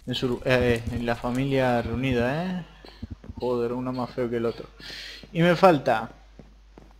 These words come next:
eh, ¿qué me falta? Bueno, cabeza de esqueleto. Esperen que voy a poner un bloque aquí. Eh, de, bueno, voy a poner el Scarecrow este. Que voy a tardar en romper,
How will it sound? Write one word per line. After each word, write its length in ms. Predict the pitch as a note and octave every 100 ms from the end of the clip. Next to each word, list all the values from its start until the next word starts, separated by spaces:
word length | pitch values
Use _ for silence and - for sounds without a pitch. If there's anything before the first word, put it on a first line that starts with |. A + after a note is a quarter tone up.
| - - - - - - - -
eh, 560 | C#3+ C3 B2+ B2 B2+ C3
¿qué 80 |
me 140 | D#3+ D#3
falta? 560 | D3 A#2+ - A2 A#2 - - - - - - -
Bueno, 340 | C#3+ C3+ A#2+
cabeza 380 | B2+ B2+ C#3+ E3+
de 60 | D#3
esqueleto. 680 | D#3+ D3+ F3 E3 D#3+ F3
Esperen 260 | E3 D3+ F#3
que 80 | F3+
voy 120 | D3+
a 60 | D3
poner 220 | C#3 D3
un 140 | D3
bloque 300 | C3+ C#3+ D3
aquí. 480 | C3+ - - D#3 G#3+ - - - - - - - - - -
Eh, 600 | - C3 B2 B2 A#2+ A#2+ -
de, 520 | B2 B2 A#2+ A#2+ A#2+
bueno, 280 | B2+ C#3+ B2
voy 160 | A#2+ C#3
a 40 |
poner 300 | D3 D3+ D#3
el 200 | D3+ C3+
Scarecrow 680 | C3+ - D#3 D3+ D3 C#3+ C#3+
este. 380 | D3 - D3 D3 D#3 - - - - - - - - - - - - - - - - - - - - - - - - - - - - - - - - -
Que 60 | -
voy 120 | B2
a 60 | B2+
tardar 300 | B2 B2 C3
en 200 | B2+ A#2
romper, 500 | A2+ A2+ A2+ A#2 -